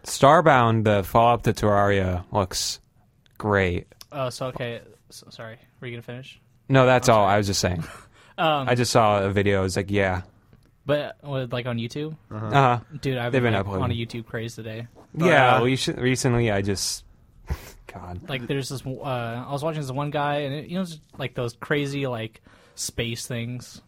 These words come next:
Speaker 2: where you're like, "Oh my God, that's so cool." It's like,
Speaker 3: Right.
Speaker 2: even though it doesn't, you know, whatever.
Speaker 3: Yeah.
Speaker 2: Um, but there's, like, this more interesting channel where it was, like,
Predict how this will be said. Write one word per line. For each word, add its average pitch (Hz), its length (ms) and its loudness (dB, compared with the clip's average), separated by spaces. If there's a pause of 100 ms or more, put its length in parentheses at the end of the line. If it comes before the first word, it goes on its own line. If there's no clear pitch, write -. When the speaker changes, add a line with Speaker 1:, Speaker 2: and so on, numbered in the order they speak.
Speaker 2:
where 127 100 -12
you're 123 80 -12
like, 131 100 -12
"Oh 180 80 -6
my 165 120 -4
God, 147 140 -4
that's 135 120 -6
so 135 120 -6
cool." 123 300 -4
It's 117 120 -12
like, 113 120 -10
Speaker 3:
Right. 117 120 -12
Speaker 2:
even 127 120 -8
though 117 120 -8
it 110 40 -8
doesn't, 113 300 -12
you 110 100 -12
know, 107 80 -12
whatever. 104 300 -12 (420)
Speaker 3:
Yeah. 127 220 -2
Speaker 2:
Um, 110 220 -10 (1500)
but 135 260 -2
there's, 135 280 -6
like, 143 100 -4
this 135 140 -6
more 139 180 -4
interesting 131 400 -6
channel 117 340 -8
where 113 300 -8 (580)
it 143 140 -6
was, 127 240 -4
like, 110 320 -8